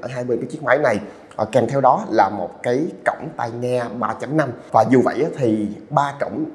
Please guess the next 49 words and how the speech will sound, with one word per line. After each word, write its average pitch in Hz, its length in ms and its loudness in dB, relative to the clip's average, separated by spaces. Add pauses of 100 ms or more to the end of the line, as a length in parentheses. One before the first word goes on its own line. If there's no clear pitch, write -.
(140)
U 175 60 -6
S 190 100 0
B 139 40 -2
Type-C 123 480 2
này 104 160 0
đều 107 340 2 (100)
hỗ 107 220 -2
trợ 90 180 -6 (200)
kết 143 180 -6
nối 131 240 2 (120)
Thunderbolt 113 480 -2 (120)
bốn, 120 300 4 (240)
một 92 140 -6
cái - 100 -18
kết 139 140 -10
nối 139 140 -4
có 147 140 -6
thể 104 220 -4 (360)
nói 113 240 4
là 120 100 -4
tốc - 200 -8
độ - 80 -8 (100)
cao - 120 -10
nhất 127 140 -8
ở - 80 -14
thời 107 100 -12
điểm 104 140 -6
hiện 95 160 -10
tại. 69 220 2 (480)
Và 104 200 4
rõ 135 100 6
ràng, 131 180 0 (360)
ờ, 110 200 -4 (280)
cái 202 160 -2
điều 139 200 8
mà 113 240 2
Apple 101 540 0
họ 98 160 -8
đã 117 340 -8 (160)
xây 139 220 4
dựng 110 260 4
được 104 160 -2 (520)
trước 214 160 8
đây 127 140 4 (120)
về 107 100 4 (120)
hệ - 140 -10
sinh 113 240 -4
thái 113 220 -4 (120)
những 98 140 -6